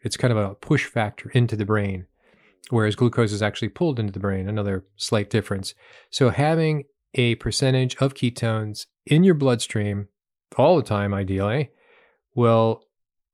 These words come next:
restore, it's another way of turning on the brain, of restoring function. So in one way, we're not really restoring function. We're actually hooking up a different fuel, the preferred fuel that you are born in having, where you were born in ketosis, by the way.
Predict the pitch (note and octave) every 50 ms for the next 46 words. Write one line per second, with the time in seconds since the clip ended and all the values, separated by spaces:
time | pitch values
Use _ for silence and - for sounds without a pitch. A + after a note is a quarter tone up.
0 | _ - A#2+ A2 - - - - - F#3 G3+ F3 C3+ A2+ G#2+ G#2 G#2 A2+ - _
1 | _ _ - - A#2 C3 C#3+ D3 C3 A#2+ B2 A#2 G#2+ G2 - - - B2+ A#2+ A2
2 | A2 G#2+ G#2 G#2 G2+ F#2+ G#2 G2 F#2+ F#2+ G2 F#2+ - - B2+ A#2+ A#2+ - - -
3 | - C3+ B2+ A#2+ A2 G2+ - - A#2+ A#2+ A#2+ - - G#2+ G2 F#2+ - _ - -
4 | A#2+ A#2 C#3+ F3+ G#3+ G3+ D3+ B2+ A#2 A#2 B2 C#3+ C#3 B2+ B2+ B2+ A#2+ A#2 G#2 G#2+
5 | G2+ - - - - C3 A#2 A2 G2+ G2 - - - - G3 A3+ G#3 - - G#2+
6 | G2 G#2 C3 - _ - - - - - _ _ _ - A#2+ A#2+ B2 A#2+ A#2+ A#2+
7 | - - B2+ A#2+ A2+ A2+ A2+ G#2+ - _ _ _ _ - - C3+ - C#3+ B2+ C3
8 | A#2+ A#2+ - A2+ A#2 A#2+ - - A2+ A2+ - - E3 D3+ B2 G#2+ G#2 G#2+ A#2 A#2+
9 | A2 A#2 - - B2+ - - - D#3+ F3+ F#3 C#3 - - - C#3 B2 G#2+ G2 G2
10 | A#2+ C#3+ - - B2 G#2+ A#2+ A#2+ A2+ G#2+ G2 F2 A#2 A#2 C3 C#3+ C3+ A#2+ A2 G2
11 | _ _ _ _ - _ _ _ - - A2 G2+ - - A#2 A2 G2 A2 B2 A#2+
12 | G#2+ G#2 G#2 A2 A2+ A2+ G#2 G#2 G#2+ A#2 B2 A#2+ A2+ G#2 - - A2+ - - -
13 | C3 C3 - - A2+ - - - - G#2+ G2 F#2+ F#2+ F#2 F2+ F#2+ B2 C3